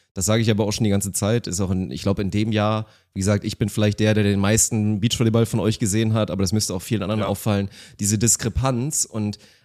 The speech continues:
Speaker 1: also was das für ein riesen, riesen, riesen Unterschied ist von eurem Niveau, wenn man sieht, wie ihr performen könnt und wie es läuft, wenn ihr wirklich heiß läuft, wenn alles funktioniert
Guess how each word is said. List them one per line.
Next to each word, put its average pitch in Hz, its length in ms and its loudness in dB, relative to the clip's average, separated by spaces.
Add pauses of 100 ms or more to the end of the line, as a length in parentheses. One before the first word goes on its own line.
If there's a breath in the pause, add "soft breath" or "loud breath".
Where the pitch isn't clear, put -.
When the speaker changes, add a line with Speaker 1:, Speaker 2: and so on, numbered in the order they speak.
Speaker 1:
also 104 180 -2
was - 140 0
das 143 140 -2
für - 120 -2
ein 113 160 2
riesen, 147 680 0
riesen, 123 420 -2
riesen 117 240 -2
Unterschied 110 440 -2
ist 101 160 -4
von 104 120 -6
eurem 101 240 0
Niveau, 107 460 -2 (180 loud breath)
wenn 101 100 -4
man 104 140 2
sieht, 117 220 -2
wie 113 100 2
ihr 113 80 2
performen 107 480 -6
könnt 160 440 0
und 104 200 -4
wie 104 80 -2
es - 140 -2
läuft, 110 320 -4
wenn 98 80 -4
ihr 95 100 -4
wirklich - 320 -10
heiß 117 300 2
läuft, 110 320 0
wenn 107 80 -4
alles 110 280 -4
funktioniert 113 800 0